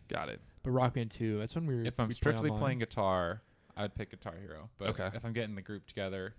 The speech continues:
Speaker 3: like, if I wanna go with someone else.
Speaker 1: Getting the boys back together.
Speaker 3: Exactly.
Speaker 2: Which, um,
Speaker 3: We're getting
Speaker 2: which
Speaker 3: the band back together.
Speaker 2: no, uh, your
Speaker 1: I'll play the
Speaker 2: number
Speaker 1: bass
Speaker 2: one,
Speaker 1: on medium.
Speaker 2: your number
Speaker 1: It's about
Speaker 2: one
Speaker 1: my level.
Speaker 2: Guitar Hero.
Speaker 3: My favorite Guitar Hero game?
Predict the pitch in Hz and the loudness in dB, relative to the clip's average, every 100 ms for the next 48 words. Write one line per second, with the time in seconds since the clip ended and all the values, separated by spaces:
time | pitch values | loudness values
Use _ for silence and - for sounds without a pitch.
0 | - 101 107 101 95 95 92 - 95 90 | -10 -6 -4 -4 -2 -2 -4 -6 -4 -4
1 | 101 - - 107 104 90 101 92 - 101 | -6 -4 0 2 2 2 2 2 2 0
2 | 98 104 131 131 135 180 156 143 120 120 | 4 6 6 6 2 4 4 4 2 0
3 | 120 127 107 127 98 95 - 90 90 110 | 4 4 4 2 0 -2 -6 -6 -6 -8
4 | 120 117 - 113 107 110 135 117 117 101 | -6 -6 -4 -2 0 8 10 10 8 8
5 | 107 110 101 101 110 123 - 117 117 123 | 8 4 4 2 2 2 4 4 6 8
6 | 123 117 101 98 104 113 123 107 98 110 | 8 8 8 6 8 8 6 2 0 -2
7 | - - - - - - - 104 101 117 | -8 -20 -20 -20 -20 -20 -14 -10 -4 0
8 | 107 104 113 107 113 98 98 120 | 0 0 -2 0 0 0 -2 -2